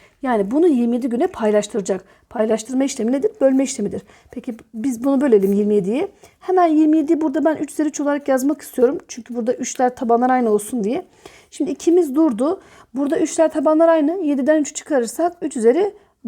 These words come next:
dört olacak. Bakın şıklarda şu, böyle bir şey yok. O zaman hemen bunları çarpalım. İki çarpı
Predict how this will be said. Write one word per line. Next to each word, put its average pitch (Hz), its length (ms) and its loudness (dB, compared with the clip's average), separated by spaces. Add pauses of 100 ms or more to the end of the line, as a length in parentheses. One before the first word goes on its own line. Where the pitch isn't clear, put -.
dört 269 260 4
olacak. 220 380 -4 (360)
Bakın 302 160 -8
şıklarda 285 440 -4
şu, - 180 -10
böyle 277 200 0
bir 254 40 -6
şey 262 160 -2
yok. 277 140 -4
O 285 80 -2
zaman 262 220 0
hemen 262 240 0
bunları 254 260 2
çarpalım. 247 540 0
İki 262 200 -8
çarpı 214 500 -2